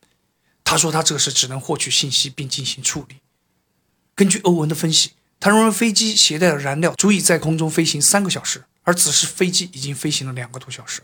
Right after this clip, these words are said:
很快，雅典方面传来消息：十一点二十四分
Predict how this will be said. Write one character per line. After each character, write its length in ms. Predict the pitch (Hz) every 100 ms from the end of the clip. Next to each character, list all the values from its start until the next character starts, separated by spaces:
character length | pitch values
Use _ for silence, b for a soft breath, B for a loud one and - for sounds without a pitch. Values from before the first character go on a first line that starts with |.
| -
很 260 | - 147
快， 360 | 135 175 180 - _ _
雅 180 | 139 156
典 160 | 151 131
方 160 | 147
面 180 | 147 135 _
传 180 | - 123
来 120 | 139
消 180 | 131 131
息： 240 | 123 - - _ _ _ _
十 240 | - - 175
一 100 | 185
点 160 | 151
二 100 | 139
十 160 | 147 147
四 160 | -
分 280 | 143 143 143